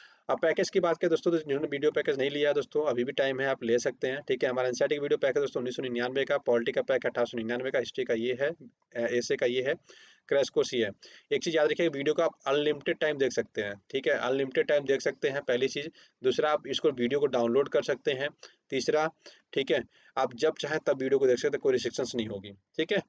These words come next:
और validity आपको इसमें लाइफ टाइम भी मिलेगी, जब तक आप चाहें तब तक देख सकते हैं। combo pack one, combo pack two, combo pack three, combo pack four।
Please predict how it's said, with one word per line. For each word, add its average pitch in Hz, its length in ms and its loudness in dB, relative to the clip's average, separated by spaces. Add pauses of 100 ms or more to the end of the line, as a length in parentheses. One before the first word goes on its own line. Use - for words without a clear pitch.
(160)
और 127 120 4
validity 131 380 2
आपको 143 240 2
इसमें 151 220 -2
लाइफ 120 220 2
टाइम 117 160 0
भी 117 120 0
मिलेगी, 98 340 -10 (360)
जब 117 140 0
तक 147 160 -2
आप 131 100 -2
चाहें 151 140 2
तब 131 120 -2
तक 123 100 -2
देख 110 160 -4
सकते - 280 -10
हैं। 104 140 -18 (840)
combo 143 240 4
pack 160 200 2
one, 147 280 2
combo 139 260 -2
pack 143 140 0 (100)
two, 143 180 -2
combo 131 260 0
pack 127 160 -4
three, 139 220 -4
combo 131 240 -6
pack 123 180 0
four। 131 300 -2